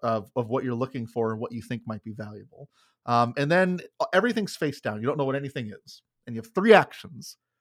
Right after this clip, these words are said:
You can take a chocolate, you can reveal a chocolate, which is flipping it face up in the box,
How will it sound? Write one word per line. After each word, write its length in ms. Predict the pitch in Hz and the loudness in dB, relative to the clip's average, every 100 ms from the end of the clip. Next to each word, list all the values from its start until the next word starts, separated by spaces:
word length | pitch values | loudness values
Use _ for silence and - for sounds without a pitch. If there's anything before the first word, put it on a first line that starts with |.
| _ - | _ -14
You 100 | 117 | -10
can 100 | 113 | -2
take 240 | 185 226 | 4 4
a 60 | 233 | 2
chocolate, 480 | - 175 - 196 - _ _ _ _ _ _ - | 2 2 0 -6 -6 _ _ _ _ _ _ -10
you 120 | 143 | -4
can 160 | 170 | 0
reveal 360 | 135 113 147 196 | 0 4 8 8
a 40 | 139 | 8
chocolate, 440 | - 117 - 143 | 4 2 0 -4
which 120 | 127 | -4
is 100 | 117 | -8
flipping 360 | - 143 139 131 | -8 -6 -4 -6
it 140 | 127 | -6
face 220 | - 117 123 | -4 -2 -4
up 140 | 113 | -4
in 80 | 107 | -4
the 40 | |
box, 480 | 107 165 202 - - | 4 4 4 -2 -18